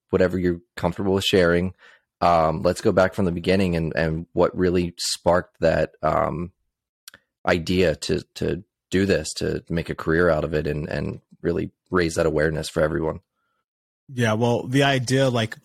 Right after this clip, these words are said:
Speaker 2: I think many things in life, was like a three A M, like, lightning bolt moment six years ago. I, I never anticipated doing this. Um, but it makes a lot of sense when you go back and you look at my story and my journey.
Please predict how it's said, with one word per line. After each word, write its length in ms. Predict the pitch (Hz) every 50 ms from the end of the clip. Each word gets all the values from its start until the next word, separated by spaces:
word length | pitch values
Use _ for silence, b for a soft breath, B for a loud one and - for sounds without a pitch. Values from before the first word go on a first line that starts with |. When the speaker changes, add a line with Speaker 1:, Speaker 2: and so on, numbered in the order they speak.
| _
Speaker 2:
I 60 | 123
think 200 | 117 - 117 92
many 280 | 107 113 113 113 120 113
things 340 | 113 - 120 113 110 101 110
in 100 | 104 104
life, 260 | 98 98 101 101 -
was 200 | 117 107 101 95
like 180 | 104 98 92 -
a 80 | 98
three 600 | 87 - - - 113 113 110 104 98 98 95 95
A 180 | 98 104 104 101
M, 300 | 95 95 92 87 90 98 90
like, 300 | 107 98 95 - - 95
lightning 560 | 98 95 107 - - 107 98 92 90 90 95 _ _
bolt 260 | 104 92 92 - -
moment 500 | 95 95 95 98 98 92 92 90 90 - _
six 400 | - - - 113 101 - - -
years 260 | 104 101 104 92 90
ago. 380 | 95 85 95 90 87 87 87 b b b b b b _
I, 180 | 104 110 107
I 40 | 107
never 340 | 104 104 107 107 95 101 98
anticipated 800 | 92 92 - - 101 - - 98 - - 101 98 90 92 82 82
doing 320 | - 98 95 92 90 87
this. 340 | 87 90 90 - - - - b b b b b b b b _
Um, 460 | 127 120 117 113 110 104 104 98 90 - _ _ _ _ _ _ 139 127 _
but 220 | - 175 156 139 -
it 200 | 160 165 - -
makes 260 | 143 127 117 - -
a 40 | 131
lot 180 | 113 104 98
of 60 | 95 -
sense 340 | - - 240 233 175 -
when 160 | 135 127 123 120
you 180 | 120 120 113
go 280 | 104 107 - 113 110 107
back 300 | 101 104 101 104 104 -
and 120 | 110 104
you 100 | 101 101
look 160 | 98 98 -
at 80 | 101 85
my 100 | 92 95
story 380 | 92 - - - 104 98 95 98
and 80 | 95
my 140 | 92 90 90
journey. 720 | 87 - 123 135 139 131 123 117 110 104 101 87 95 95